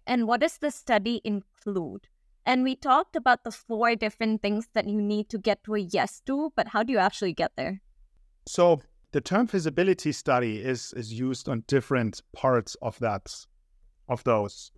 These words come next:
Speaker 2: four work streams. You can have a feasibility study around the viability of your interconnection. You can also have a feasibility study about the viability or constructability of your site.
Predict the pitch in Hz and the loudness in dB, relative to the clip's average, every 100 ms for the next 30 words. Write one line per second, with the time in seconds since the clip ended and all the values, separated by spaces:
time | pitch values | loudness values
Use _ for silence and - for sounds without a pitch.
0 | _ 131 113 113 101 - - 92 73 - | _ -6 -4 -4 -10 -12 -12 -14 -12 -6
1 | 117 139 127 135 131 - 127 123 117 151 | -2 -2 0 -2 -2 -4 -6 -4 0 0
2 | 135 131 - 143 123 117 104 _ _ _ | 0 -6 -4 -2 0 -2 -6 _ _ _
3 | _ 131 123 120 107 - _ _ _ _ | _ -2 0 0 -4 -14 _ _ _ _
4 | _ 127 120 120 131 117 135 147 139 120 | _ -6 0 2 2 0 0 0 0 0
5 | 107 104 127 151 151 151 - 190 247 _ | 0 -4 -4 -6 -6 -6 -4 -4 -4 _
6 | _ _ _ _ _ _ _ _ - 117 | _ _ _ _ _ _ _ _ -12 -4
7 | 123 123 156 139 135 123 131 117 117 151 | -2 0 2 0 0 -4 -4 -4 0 2
8 | 165 135 117 - 123 120 117 110 117 107 | 0 -4 -4 0 0 2 0 -2 -6 -4
9 | 110 107 139 156 - 98 117 160 _ _ | -4 0 0 0 -4 -6 -6 -8 _ _
10 | _ _ 117 117 123 - 147 - 139 117 | _ _ -6 -2 -2 2 0 2 0 0
11 | 107 - 107 - 95 - 113 - | -2 -2 -4 -4 -6 -4 -6 -8